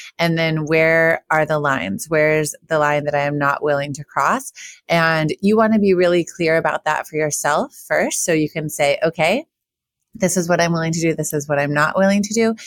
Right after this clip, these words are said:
And then you can communicate that to your partner. And so it might be, and we'll talk in a minute about some, like, different options of kind of things you might be interested in engaging in,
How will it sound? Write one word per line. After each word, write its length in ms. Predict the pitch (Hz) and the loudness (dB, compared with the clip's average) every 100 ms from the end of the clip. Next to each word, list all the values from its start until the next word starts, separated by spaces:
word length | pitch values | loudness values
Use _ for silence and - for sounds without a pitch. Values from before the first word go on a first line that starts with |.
| - - | -20 -8
And 300 | 175 175 165 | 0 2 2
then 380 | 196 226 214 190 | 2 2 2 4
you 180 | 180 170 | 4 2
can 220 | 175 160 | -2 -4
communicate 580 | 165 165 156 - 147 - | -2 -2 -2 -2 -6 -4
that 180 | 147 - | -6 -4
to 120 | 143 | -4
your 80 | 139 | -4
partner. 500 | - 135 - - 117 | -4 -8 -6 -6 -6
And 240 | 165 160 151 | -4 -2 -4
so 400 | - 160 151 151 - - - | -2 2 2 0 -8 -8 -2
it 180 | 180 180 | 0 2
might 400 | 208 277 262 - | 0 0 -4 -4
be, 360 | 165 156 151 | 0 0 0
and 120 | 160 165 | -2 -2
we'll 120 | 165 | -2
talk 260 | 185 180 | -2 -2
in 80 | 175 | -2
a 60 | 160 | 0
minute 260 | 170 175 | 0 2
about 340 | 147 147 143 - | 0 0 -2 -2
some, 200 | 160 151 | -4 -4
like, 180 | 147 - | -4 -6
different 320 | 156 208 - - | -8 -8 -6 -2
options 640 | 165 - - 147 147 147 | -2 -2 -4 -4 -4 -4
of 140 | 147 - | -6 -6
kind 220 | 151 151 | -4 -4
of 100 | 147 | -4
things 400 | - 156 156 156 | -4 -4 -4 -4
you 100 | 151 | -2
might 200 | 156 - | -2 -2
be 100 | 143 | -4
interested 720 | 185 220 226 156 165 - 147 | 0 0 2 0 0 -4 -4
in 140 | 147 | -2
engaging 480 | 147 143 143 143 143 | -2 -2 -2 -2 -4
in, 220 | 139 156 | -4 -6